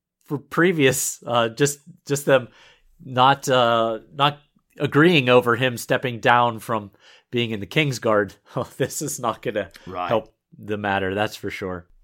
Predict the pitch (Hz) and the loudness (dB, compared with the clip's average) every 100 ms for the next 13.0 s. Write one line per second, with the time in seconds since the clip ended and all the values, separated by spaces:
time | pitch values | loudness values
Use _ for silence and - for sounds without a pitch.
0 | - 104 95 - - 151 170 - 220 247 | -10 -10 -10 -14 -8 -2 -2 2 0 0
1 | 220 196 180 165 - 135 139 147 147 123 | -2 0 2 0 -4 -2 0 0 0 -2
2 | 113 - - _ _ _ _ _ - 110 | -2 -4 -14 _ _ _ _ _ -14 2
3 | 131 143 - 151 160 170 151 147 143 143 | 4 4 2 6 10 10 8 0 -2 0
4 | 175 170 151 123 110 117 135 - 139 147 | 0 -2 -4 -4 -4 -2 -2 -2 0 0
5 | - _ _ _ - - _ _ _ _ | -2 _ _ _ -20 -20 _ _ _ _
6 | _ _ - - - 92 - _ _ _ | _ _ -20 -20 -16 -14 -16 _ _ _
7 | 139 151 151 - - 151 165 - _ _ | 0 0 -4 -8 -4 -2 -2 -6 _ _
8 | _ _ _ _ _ _ 165 160 - 226 | _ _ _ _ _ _ -12 -10 -2 -2
9 | 196 131 120 123 101 82 104 _ _ - | 0 -2 0 0 -2 -6 -14 _ _ -4
10 | 139 180 160 135 120 - 110 - - 151 | -2 0 -2 -2 -4 -4 -6 -6 -2 -2
11 | 139 107 107 107 107 107 104 - _ _ | -2 -4 -4 -4 -4 -4 -6 -16 _ _
12 | _ _ _ _ 190 196 180 185 175 156 | _ _ _ _ -2 0 2 0 -2 -4